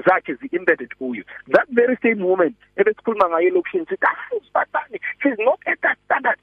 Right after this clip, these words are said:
She's very quiet for my liking." That must, could have been the woman that you can take akwakhele umuzi. But because we go with carnal, we go with what people have said and not what God has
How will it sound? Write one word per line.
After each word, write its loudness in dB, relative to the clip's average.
She's -2
very 2
quiet -4
for 4
my -2
liking." -2
That 4
must, -10
could 2
have 0
been 0
the 4
woman 0
that 2
you -2
can -2
take 2
akwakhele 0
umuzi. 0
But 0
because -2
we 0
go 6
with 0
carnal, 0
we 2
go 2
with -6
what 0
people 0
have 0
said 2
and 0
not 0
what 0
God -2
has -4